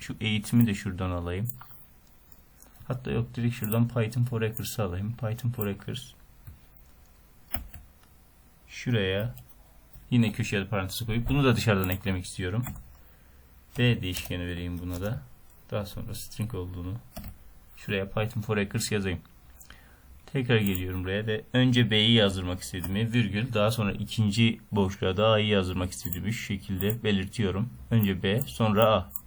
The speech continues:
Bakalım, tekrar çalıştıralım. Gördüğünüz gibi yine yazdırdı. Peki bu, buraya mesela bir diyeyim, şuraya sıfır diyeyim bak.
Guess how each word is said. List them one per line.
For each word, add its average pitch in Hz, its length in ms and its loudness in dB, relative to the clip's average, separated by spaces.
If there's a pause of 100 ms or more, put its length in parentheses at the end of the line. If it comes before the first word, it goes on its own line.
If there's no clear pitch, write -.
(500)
Bakalım, 98 440 -2
tekrar 95 360 0
çalıştıralım. 95 720 -2 (840)
Gördüğünüz 92 440 0
gibi 98 340 0 (760)
yine 101 420 0 (1080)
yazdırdı. 87 540 2 (480)
Peki 135 340 2
bu, 131 240 2 (800)
buraya 117 260 6
mesela 107 640 0 (720)
bir 147 220 4
diyeyim, 104 440 2 (420)
şuraya 131 360 4
sıfır 110 340 -2
diyeyim 87 300 -4
bak. 85 200 -12